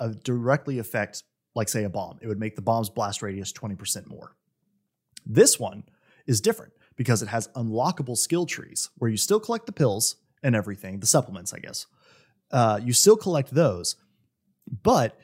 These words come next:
you would then have to find training manuals throughout the world to then unlock the next tree.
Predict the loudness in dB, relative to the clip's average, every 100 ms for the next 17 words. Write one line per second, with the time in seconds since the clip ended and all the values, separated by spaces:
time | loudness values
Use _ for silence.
0 | 2 4 4 2 0 -2 -2 -2 -2 0
1 | 2 2 2 -2 -4 -4 -4 -6 _ 6
2 | 6 6 6 8 6 2 -4 _ _ 2
3 | 6 8 10 8 6 4 2 0 -12 _
4 | _ _ _ _ _ 2 6 6 4 -2
5 | -4 -10